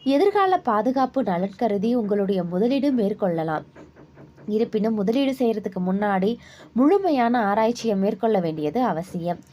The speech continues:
மேலும், நீங்க விதிமுறைகளை முழுமையா புரிந்து கொண்டால் மட்டுமே தொடர முடியும். தொழில் சார்ந்த ஒப்பந்தங்கள் நம்பிக்கை தர வகையில இருக்கும்.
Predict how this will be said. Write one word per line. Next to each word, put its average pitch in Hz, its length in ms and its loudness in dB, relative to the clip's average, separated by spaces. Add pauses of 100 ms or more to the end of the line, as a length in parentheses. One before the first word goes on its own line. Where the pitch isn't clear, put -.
(320)
மேலும், 254 240 4
நீங்க 240 340 2
விதிமுறைகளை 247 760 2
முழுமையா 247 460 2
புரிந்து 226 380 -2
கொண்டால் 202 340 0
மட்டுமே 208 480 -2
தொடர 156 340 -4
முடியும். 160 420 -6 (400)
தொழில் 214 300 2
சார்ந்த 214 440 0
ஒப்பந்தங்கள் 202 640 0
நம்பிக்கை 226 440 -2
தர 196 200 0
வகையில 165 460 -2
இருக்கும். 156 420 -6